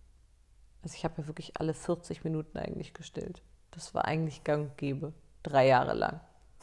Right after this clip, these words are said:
Nein, aber, äh, naja, auf jeden Fall waren, waren es echt, äh, es waren, ja, grauenvolle Nächte. Ähm, und ich hatte damals aber noch keine Uhr,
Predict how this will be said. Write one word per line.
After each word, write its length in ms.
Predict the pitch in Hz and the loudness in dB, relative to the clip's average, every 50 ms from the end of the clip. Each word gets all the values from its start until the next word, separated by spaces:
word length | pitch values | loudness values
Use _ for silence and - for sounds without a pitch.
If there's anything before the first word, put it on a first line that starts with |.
| - - - - - - | -20 -20 -20 -18 -8 -4
Nein, 260 | - - - 180 180 185 175 - - - - | -2 0 0 0 -2 -4 -10 -16 -20 -12 -8
aber, 320 | - 156 147 135 135 135 - - - - - - - - - - - - - - - - - - | -6 -6 -4 -4 -6 -8 -10 -16 -20 -20 -20 -20 -18 -16 -14 -12 -12 -14 -14 -18 -20 -20 -6 -2
äh, 220 | - 180 160 143 143 175 180 | 2 2 2 2 2 2 4
naja, 280 | 180 185 165 110 82 - - | 6 8 8 8 4 2 0
auf 140 | - 180 - | 0 6 8
jeden 140 | 220 196 196 | 6 6 8
Fall 260 | 202 185 165 - 156 | 8 8 8 10 10
waren, 180 | 180 180 180 175 - 160 | 10 8 8 6 4 4
waren 140 | 185 185 165 | 6 6 6
es 120 | 160 - | 4 0
echt, 260 | - 160 - - - - - | -4 -4 -4 -6 -10 -10 -8
äh, 120 | - 156 | -6 -6
es 180 | - - - - - | -8 -10 -14 -16 -16
waren, 140 | - - - - | -16 -16 -12 0
ja, 300 | - 208 233 247 214 180 | 6 10 12 12 12 12
grauenvolle 500 | 180 - 143 139 143 143 139 - - 64 - | 12 8 6 6 6 4 2 0 -4 -2 -2
Nächte. 280 | - - - - - - - - - - - - - - - - | -4 -6 -6 -8 -10 -10 -10 -14 -14 -14 -14 -14 -16 -18 4 6
Ähm, 340 | 202 240 247 254 254 247 247 - - | 8 8 8 6 4 2 0 4 6
und 380 | - 233 226 226 220 220 - - - - - - - - - - - - - - - - - - - | 8 8 8 8 4 2 -2 -6 -12 -18 -20 -20 -20 -20 -20 -20 -20 -20 -20 -20 -20 -14 -12 -6 -4
ich 160 | 180 180 - | -2 2 4
hatte 160 | 214 214 247 208 | 6 6 10 10
damals 320 | 180 165 190 202 202 - | 12 10 10 10 6 4
aber 180 | 170 165 190 190 | 4 4 4 4
noch 160 | 180 175 - | 2 2 2
keine 340 | - 190 190 202 226 220 - | 2 4 4 6 4 4 2
Uhr, 420 | - 226 233 220 208 220 262 | 2 4 4 4 4 4 2